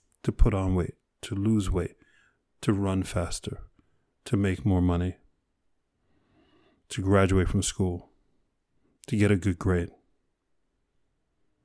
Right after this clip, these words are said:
That thought and that obsession of how to get there, that vision of you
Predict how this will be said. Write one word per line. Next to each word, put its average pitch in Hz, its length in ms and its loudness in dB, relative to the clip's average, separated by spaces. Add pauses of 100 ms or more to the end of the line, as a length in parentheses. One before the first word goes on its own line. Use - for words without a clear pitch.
(1120)
That 110 200 2
thought - 340 2
and 110 120 0
that 98 100 0
obsession 101 480 -2
of 85 80 -4
how 107 300 0
to - 160 -4
get 92 260 0
there, 117 220 0 (3250)
that 110 140 2
vision 107 360 4
of 101 100 2
you 101 480 2